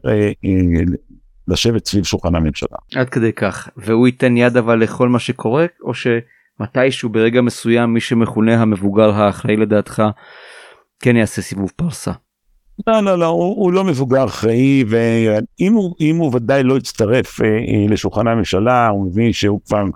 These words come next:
Speaker 1: אה, אמנם הוא יושב,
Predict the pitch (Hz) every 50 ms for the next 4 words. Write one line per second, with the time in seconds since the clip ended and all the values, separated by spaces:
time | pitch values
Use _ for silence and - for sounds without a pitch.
0 | - _ _ _ _ _ _ _ _ _ _ _ - 87 90 87 87 87 87 92
1 | 104 123 147 170 175 170 156 143 123 113 107 104 98 95 98 98 - - - 151
2 | 165 180 175 160 135